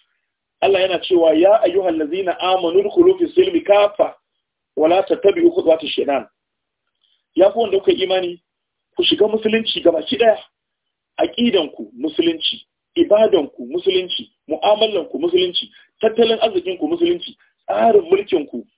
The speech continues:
musulunci, la shar'iyya ta wala garbiya. An gane? Kada a, kada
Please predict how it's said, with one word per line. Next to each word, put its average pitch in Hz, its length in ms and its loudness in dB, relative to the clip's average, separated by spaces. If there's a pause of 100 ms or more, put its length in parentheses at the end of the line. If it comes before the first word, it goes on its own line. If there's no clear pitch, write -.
(160)
musulunci, 151 520 -8 (300)
la 170 240 0
shar'iyya 185 560 0
ta 202 80 2
wala 160 300 4
garbiya. 131 420 -6 (1120)
An 165 100 -6
gane? 214 280 -2 (840)
Kada 233 180 2
a, 156 240 4
kada - 420 0